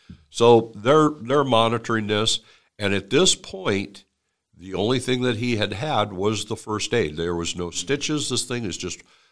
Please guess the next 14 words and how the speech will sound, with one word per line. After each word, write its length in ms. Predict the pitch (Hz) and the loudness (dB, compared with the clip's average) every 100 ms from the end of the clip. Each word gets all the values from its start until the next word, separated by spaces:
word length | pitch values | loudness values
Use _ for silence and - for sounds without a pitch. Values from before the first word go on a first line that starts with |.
| _ | _
wrapped 420 | 78 87 123 - | -2 2 2 2
up, 200 | 123 123 | 0 0
and 80 | 92 | -6
they're 100 | 87 | -8
just 200 | 85 90 | -6 -6
changing 440 | - 98 101 113 117 | -2 -2 -2 -4 -4
the 100 | 117 | -2
dressing. 600 | 107 101 101 107 104 110 _ _ _ _ _ | 0 2 0 -2 -6 -12 _ _ _ _ _
They 320 | 87 87 82 78 | -6 -2 -2 -4
did 240 | - 82 | -8 -4
not 240 | 90 95 | 0 0
put 140 | - 117 | -2 -4
him 140 | 107 | -2
on 240 | 101 98 | 0 -2